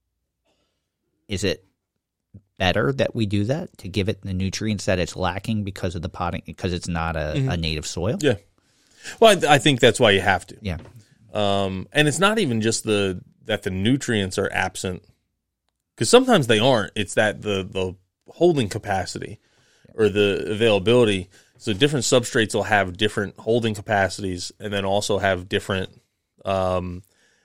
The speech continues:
Speaker 2: you may have substrates that have really high holding capacities, but they don't give it up freely.
Speaker 1: Yeah.
Speaker 2: I, I, I'm trying to think of one off the top of my
Speaker 1: You
Speaker 2: head.
Speaker 1: can't
Speaker 2: Like,
Speaker 1: access, it's not
Speaker 2: that's one of the
Speaker 1: accessing it,
Speaker 2: reasons
Speaker 1: yeah.
Speaker 2: that peat moss is so popular, because it has, one, it can hold a lot of water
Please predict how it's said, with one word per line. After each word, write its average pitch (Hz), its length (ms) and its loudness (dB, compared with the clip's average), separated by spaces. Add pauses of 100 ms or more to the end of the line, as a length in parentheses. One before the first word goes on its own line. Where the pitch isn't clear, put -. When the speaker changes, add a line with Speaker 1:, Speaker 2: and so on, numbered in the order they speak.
(240)
Speaker 2:
you 135 140 0
may 135 160 6
have 110 240 4
substrates 107 640 0
that 101 80 0
have 95 180 2
really 110 200 2
high 95 180 2
holding 120 340 2
capacities, 131 600 0 (280)
but 110 100 -2
they 117 100 4
don't 117 280 0
give 98 200 -2
it 92 100 -2
up 98 220 0 (120)
freely. 82 460 -10
Speaker 1:
Yeah. 104 160 -6
Speaker 2:
I, 113 260 -2
I, 107 60 -4 (240)
I'm 113 140 -8
trying 135 260 -6
to 101 60 -4
think 104 220 -6
of 95 60 -4
one 92 140 -2
off 90 100 -8
the - 120 -14
top 92 60 -6
of - 40 -12
my - 60 -6
Speaker 1:
You - 60 -6
Speaker 2:
head. 92 100 -4
Speaker 1:
can't 120 180 0 (200)
Speaker 2:
Like, 101 160 2
Speaker 1:
access, 92 260 0
it's 127 180 -4
not 123 200 2
Speaker 2:
that's 107 220 4
one 165 120 6
of - 20 8
the 139 60 6
Speaker 1:
accessing 123 60 2
it, - 100 2
Speaker 2:
reasons 113 320 2
Speaker 1:
yeah. 107 80 6
Speaker 2:
that - 200 2
peat 143 240 -4
moss 107 280 0
is 104 120 -2
so 101 160 2
popular, 107 480 2
because 92 360 -2
it 98 80 0
has, 101 360 0
one, 120 380 4
it 107 100 0
can 95 140 -8
hold 113 400 0
a 107 40 4
lot 101 240 2
of 92 100 -6
water 95 420 0